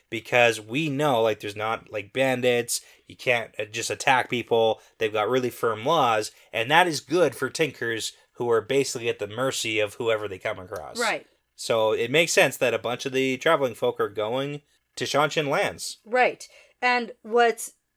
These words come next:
Speaker 2: interesting, though, when they first come up to each other, is the Tinkers are like, "Oh, you came to us? Weird."
Speaker 1: Yeah.
Speaker 2: And then they immediately separate the women
Speaker 1: Yeah,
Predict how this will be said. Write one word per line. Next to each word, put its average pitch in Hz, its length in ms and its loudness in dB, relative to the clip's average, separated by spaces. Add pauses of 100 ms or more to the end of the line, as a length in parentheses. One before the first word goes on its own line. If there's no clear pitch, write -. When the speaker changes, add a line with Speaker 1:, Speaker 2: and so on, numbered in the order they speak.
(100)
Speaker 2:
interesting, 285 680 -2
though, 202 240 2
when 214 360 -4
they 202 220 -2 (140)
first 285 580 2 (300)
come 240 300 2
up 262 220 0
to 311 160 -4
each 311 220 -4
other, 330 240 -2 (520)
is 247 340 4
the 220 120 -2
Tinkers 302 380 -2
are 220 120 2
like, 208 300 0
"Oh, 247 320 8
you 208 180 -8
came 226 300 0
to 180 140 -2
us? 294 460 -2 (320)
Weird." 196 480 -2 (280)
Speaker 1:
Yeah. 180 300 6
Speaker 2:
And 226 200 0
then 233 140 -4
they 220 140 -4
immediately 294 680 -2
separate 220 480 -4
the 220 80 0
women 202 560 -4
Speaker 1:
Yeah, 156 160 4